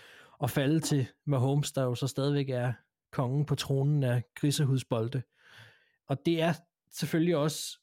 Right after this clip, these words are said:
med afsæt i, hvad der er sket i slutspillet, at vi kan hylde Patrick Mahomes, for jeg synes, hvis man grundlæggende kigger på sæsonen, så, så skal pilen pege på Steve Spagnuolo og hans forsvar, der har trukket meget læs. Altså, de, de er,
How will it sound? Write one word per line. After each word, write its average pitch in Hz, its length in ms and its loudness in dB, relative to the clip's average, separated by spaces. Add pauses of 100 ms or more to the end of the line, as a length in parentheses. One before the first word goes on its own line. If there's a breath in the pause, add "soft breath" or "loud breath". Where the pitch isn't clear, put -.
(160)
med 165 160 -4
afsæt 147 360 -2
i, 147 120 0
hvad 139 140 -2
der 127 80 -4
er 123 60 -2
sket 143 320 -2
i - 20 -6
slutspillet, 135 580 -2
at 110 80 -4
vi 113 80 -4
kan 123 140 -2
hylde 127 220 2
Patrick 117 380 -2
Mahomes, 113 380 0
for 127 100 -4
jeg 110 100 -2
synes, 147 200 -2
hvis 156 160 -2
man 131 100 0
grundlæggende 143 460 -2
kigger 147 260 0
på 131 80 -2
sæsonen, 127 480 -2 (520 loud breath)
så, - 220 -4
så 143 240 0
skal 143 180 -2
pilen 180 320 2
pege 147 200 2
på 151 100 -10
Steve 151 180 0
Spagnuolo 139 580 0
og 143 100 2
hans 135 180 -2
forsvar, 143 440 -2
der 127 100 -4
har 127 80 0
trukket 135 380 -2
meget 127 200 -4
læs. 131 280 -2
Altså, 127 200 -10 (100)
de, 131 320 -4
de 131 200 -2
er, 117 320 -6